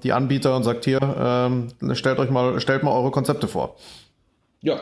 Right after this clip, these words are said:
Speaker 1: Ja, also
Speaker 2: Ja.
Speaker 1: finde ich du-, finde ich durchaus, durchaus interessant. Und, äh, ein, ein interessanter Punkt ist, äh, vielleicht eine kurze Anekdote aus dem Verifone-Gespräch ist,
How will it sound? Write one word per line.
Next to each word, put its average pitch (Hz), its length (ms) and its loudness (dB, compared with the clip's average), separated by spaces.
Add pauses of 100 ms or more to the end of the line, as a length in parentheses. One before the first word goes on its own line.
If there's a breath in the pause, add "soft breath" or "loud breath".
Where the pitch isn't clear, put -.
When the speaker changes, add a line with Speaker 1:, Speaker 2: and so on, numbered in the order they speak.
(180)
Speaker 1:
Ja, 123 440 0
also 110 220 0
Speaker 2:
Ja. 113 160 -2 (100)
Speaker 1:
finde 117 180 -2
ich 113 60 -4
du-, 127 140 2
finde 127 180 0
ich 120 60 0
durchaus, 131 420 0
durchaus 131 300 2
interessant. 120 540 0
Und, 120 420 -4
äh, 113 380 0 (560 loud breath)
ein, 175 320 0
ein 180 160 2
interessanter 180 580 2
Punkt 226 380 0
ist, 185 260 -2
äh, 165 240 0
vielleicht 156 280 -2
eine 156 100 -6
kurze 185 280 0
Anekdote 160 760 0
aus 147 100 0
dem 156 120 -2
Verifone-Gespräch 165 760 -2
ist, 160 240 -4